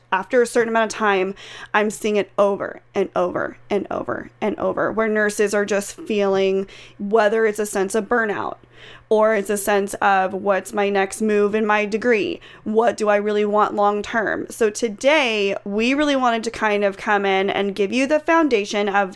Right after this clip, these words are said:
each degree, talk about certifications, talk about all that. And so, and I love your opinion on all of these things. So,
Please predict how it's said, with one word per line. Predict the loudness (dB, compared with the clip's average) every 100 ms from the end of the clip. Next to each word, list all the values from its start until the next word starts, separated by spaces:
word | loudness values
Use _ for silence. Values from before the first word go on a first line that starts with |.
| -6
each | -2 -2 -4 -8
degree, | -4 -4 -2 -2 0 0 0 0 -2 -6 -18 -6
talk | 0 0 2
about | 4 6 4 0
certifications, | -6 0 0 0 -6 -2 -2 0 -2 0 0 -2 -2
talk | -4 0
about | 0
all | 2 4
that. | 4 2 0
And | -6
so, | -2 0 2
and | 2
I | 2
love | 2 0 0
your | -4
opinion | -2 -2 -2 -2
on | -4
all | -4
of | -6
these | -8 -8
things. | -12 -14 -14 -16
So, | -14 -12 -12 -14